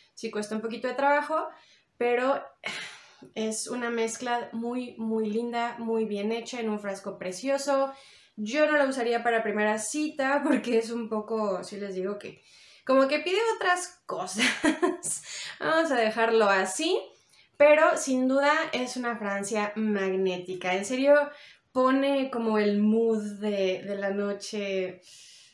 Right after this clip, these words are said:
Mm, tiene, tiene una magia, tiene un romance, pero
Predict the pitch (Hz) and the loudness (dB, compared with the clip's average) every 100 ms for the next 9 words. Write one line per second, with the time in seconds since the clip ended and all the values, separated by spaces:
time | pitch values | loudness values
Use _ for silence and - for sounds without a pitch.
0 | _ _ _ - 226 190 180 - - 220 | _ _ _ -8 -6 -6 -10 -18 -10 -6
1 | 262 - 233 262 202 185 190 190 214 214 | -6 -6 -6 -6 -4 -4 -4 -6 -8 -6
2 | 233 269 226 214 226 208 190 185 _ _ | -6 -8 -8 -6 -4 -4 -6 -10 _ _
3 | - _ _ _ _ _ _ _ _ - | -20 _ _ _ _ _ _ _ _ -4
4 | 277 311 311 262 233 226 226 233 233 269 | 0 2 4 6 6 4 2 0 -2 -4
5 | 302 220 208 202 190 185 185 | -2 -2 2 4 2 0 -6